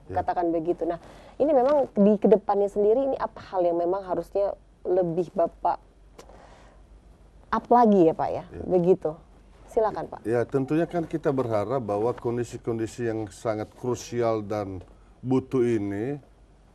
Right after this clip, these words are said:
Speaker 1: pihak-pihak yang bertanggung jawab tentang itu, contoh tower telekomunikasi ya, berharap segera. Karena ini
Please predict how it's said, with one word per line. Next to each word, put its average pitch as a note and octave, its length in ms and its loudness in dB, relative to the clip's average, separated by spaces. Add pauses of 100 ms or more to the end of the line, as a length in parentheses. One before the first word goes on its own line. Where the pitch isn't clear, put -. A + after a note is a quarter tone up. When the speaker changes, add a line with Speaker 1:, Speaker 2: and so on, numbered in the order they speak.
(480)
Speaker 1:
pihak-pihak C#3 560 4
yang C3+ 80 2
bertanggung B2+ 400 0
jawab A#2 320 2
tentang A2 400 -4
itu, C3 320 -4
contoh C3+ 560 -2 (480)
tower C3+ 240 4
telekomunikasi B2 960 -2
ya, E2 240 -4
berharap A#2 640 0
segera. G#2+ 400 -8 (400)
Karena C#3+ 240 2
ini E3 80 0